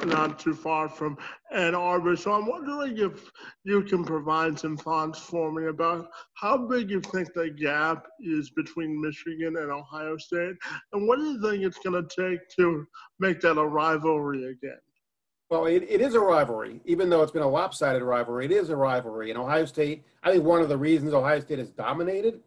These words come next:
Speaker 2: is that they believe with all their hearts that it's still a rivalry. They do not overlook Michigan. They work every day to, to try to beat Michigan. So I think, honestly, it's pretty simple. Michigan just has to recruit better talent and develop the talent better.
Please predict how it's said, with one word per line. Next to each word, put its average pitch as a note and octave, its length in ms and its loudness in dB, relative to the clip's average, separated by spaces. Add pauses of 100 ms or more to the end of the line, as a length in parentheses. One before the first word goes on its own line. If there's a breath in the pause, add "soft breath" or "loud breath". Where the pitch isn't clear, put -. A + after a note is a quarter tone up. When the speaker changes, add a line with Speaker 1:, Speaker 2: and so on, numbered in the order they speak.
Speaker 2:
is C3 160 -4
that A#2 100 -12
they D#3+ 140 2
believe C#3 720 0 (100)
with C3+ 220 -6
all C#3+ 180 4
their C#3+ 160 4
hearts E3+ 360 0
that B2+ 160 -6
it's B2+ 140 -8
still C3 200 -4
a A#2 80 -2
rivalry. G#2+ 460 -8 (440)
They C3 80 -6
do B2 140 -4
not C#3+ 200 0
overlook C#3+ 400 -2
Michigan. D3 400 -4
They B2 120 -2
work C3 260 -2
every B2 240 -2
day C3 320 0
to, A#2+ 180 0
to - 240 -16
try C3 220 -4
to A#2 80 -4
beat A#2+ 240 -8
Michigan. C3+ 480 -8 (460)
So - 400 0 (340)
I A#3 60 -2
think, B3 240 -2 (160)
honestly, G3 400 -2
it's F3+ 100 -6
pretty C4 300 -4
simple. E3+ 420 -2
Michigan G3+ 380 -6
just F3 180 -6
has F3 200 -6
to D#3+ 120 -6
recruit C3+ 440 -6
better D3 200 0
talent F3 400 -4
and A2+ 80 -10
develop C3+ 380 0
the - 60 -12
talent G3+ 440 -4
better. A2 300 -10